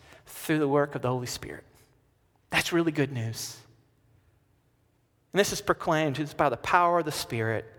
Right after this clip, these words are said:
And this is where we see the power of the gospel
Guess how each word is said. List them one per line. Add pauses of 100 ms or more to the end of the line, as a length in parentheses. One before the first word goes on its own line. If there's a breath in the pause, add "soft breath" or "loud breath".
(960 soft breath)
And
this
is
where
we
see
the
power (160)
of
the
gospel